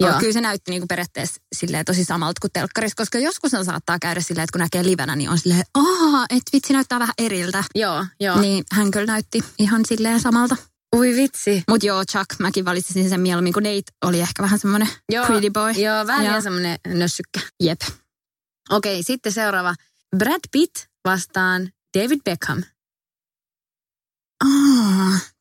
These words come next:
Speaker 2: tota, tota. Paha. Ehkä Brad Pitt.
Speaker 1: No mäkin sanoisin ehkä sen.
Speaker 2: Mm.
Speaker 1: Jotenkin tota, nää on mun mielestä tosiaan nää samaa kaliberia,
Speaker 2: Jep.
Speaker 1: mutta kyllä mä silti sanoisin
Speaker 2: Joo.
Speaker 1: Brad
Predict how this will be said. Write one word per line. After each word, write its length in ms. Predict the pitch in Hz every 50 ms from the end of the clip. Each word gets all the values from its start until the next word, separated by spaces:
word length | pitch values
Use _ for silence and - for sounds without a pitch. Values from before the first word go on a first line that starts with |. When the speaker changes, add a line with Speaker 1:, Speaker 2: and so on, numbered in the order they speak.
| _ -
Speaker 2:
tota, 280 | 262 254 - 277 262
tota. 420 | - - 285 302 - 233 214 202 185 - - _ _ _ _ _ _ _ _ _ -
Paha. 340 | 277 277 262 - 214 196 202 202 - _ _ _ _ _ _ _ _ _ _ _ _ _ _ _ _ _ _ _ _ _ _ -
Ehkä 380 | 294 370 392 - - - 480 403 - _ _ _ - -
Brad 140 | 247 233 - _
Pitt. 200 | - - - - - - _ _ _ _ _ _ - 277
Speaker 1:
No 60 | 302
mäkin 240 | 381 440 - 370 -
sanoisin 500 | - - 180 180 160 170 160 175 156 147
ehkä 180 | 147 - - -
sen. 220 | - - - - _ _ - -
Speaker 2:
Mm. 260 | 302 254 196 156 175 - _ _ _ _ _ _ _ _ _ _ -
Speaker 1:
Jotenkin 360 | 311 339 - 381 330 285 254 - -
tota, 360 | 240 233 - 233 220 202 - - -
nää 100 | 240 254
on 60 | 254
mun 120 | 269 285 285
mielestä 260 | 254 226 - - 262
tosiaan 240 | 254 240 220 185 180
nää 80 | 180
samaa 460 | 170 - - 208 214 202 170 160 156 156 _ _ _ _
kaliberia, 500 | - 180 175 170 160 - 254 262 262 254 -
Speaker 2:
Jep. 160 | 170 170 180 - _ _ _ -
Speaker 1:
mutta 360 | 180 180 - _ - 170 - - _ _ _
kyllä 140 | - 175 160
mä 60 | 170
silti 240 | 170 - - - -
sanoisin 420 | - - - - - 185 190 196 196
Speaker 2:
Joo. 120 | 180 -
Speaker 1:
Brad 360 | - - 95 87 - - 170